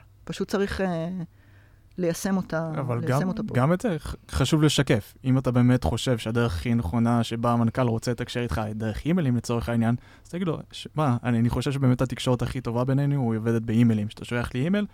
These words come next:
Speaker 2: אני יכול לחשוב על זה ולהחזיר לך תשובה." אז באמת לשקף גם את הצורת תקשורת שבה אתה בוחר להתנהל מולו.
Speaker 1: אני הייתי אפילו הופכת את זה לעוד יותר מפוקס עליו. אני חושב שמה שיעבוד הכי טוב
Speaker 2: נכון.
Speaker 1: בשבילך,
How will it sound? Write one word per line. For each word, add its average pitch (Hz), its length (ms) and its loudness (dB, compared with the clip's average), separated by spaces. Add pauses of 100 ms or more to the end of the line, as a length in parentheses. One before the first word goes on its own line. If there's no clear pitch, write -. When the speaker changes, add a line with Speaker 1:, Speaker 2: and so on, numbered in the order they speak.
(320)
Speaker 2:
אני 127 140 4
יכול 123 220 4
לחשוב 165 280 0
על 190 60 0
זה 208 220 -2
ולהחזיר 123 400 0
לך 123 100 2
תשובה." 120 360 0 (560)
אז 110 120 -2
באמת 120 240 0
לשקף 156 320 -2
גם 165 100 2
את 151 100 0
הצורת 139 400 0
תקשורת 165 320 -2
שבה 147 260 0
אתה 147 140 0
בוחר 151 360 0
להתנהל 175 360 0
מולו. 113 240 2 (140)
Speaker 1:
אני 190 180 0
הייתי 214 220 -2
אפילו 233 320 2 (140)
הופכת 196 400 -4
את 196 80 0
זה 175 80 0
לעוד 196 320 -2
יותר 220 520 0 (360)
מפוקס 180 640 -2
עליו. 165 260 0 (640)
אני 180 180 0
חושב 220 320 -2
שמה 208 220 0
שיעבוד 190 360 0
הכי 139 120 2
טוב - 80 4
Speaker 2:
נכון. 190 140 4
Speaker 1:
בשבילך, 175 520 0